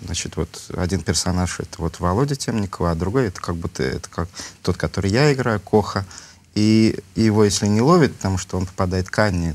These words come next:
там, и скрывается, то меня ловит мой персонаж. И вот как там, ш-, небольшой есть эпизод, э, допроса в присутствии всех, в том числе и его, и его, всех.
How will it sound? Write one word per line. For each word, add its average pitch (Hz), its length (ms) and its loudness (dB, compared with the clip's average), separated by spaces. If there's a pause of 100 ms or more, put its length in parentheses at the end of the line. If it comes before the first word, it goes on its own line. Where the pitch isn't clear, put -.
там, 73 100 -12 (640)
и 78 300 -6
скрывается, 90 640 -2
то 113 240 2
меня 107 300 4
ловит 120 300 2
мой 104 140 -2
персонаж. 95 560 -4 (560)
И 113 140 0
вот 107 180 0
как 110 200 2
там, 92 340 0 (320)
ш-, - 160 -6 (100)
небольшой 113 540 2
есть 98 180 -2
эпизод, 139 420 2 (640)
э, 90 680 2
допроса 123 680 4 (220)
в - 100 -20
присутствии 110 480 2
всех, 104 360 2
в - 40 -18
том 90 140 -4
числе 90 440 0
и - 180 -8
его, 95 420 -2
и 92 100 0
его, 104 360 -2 (220)
всех. - 440 2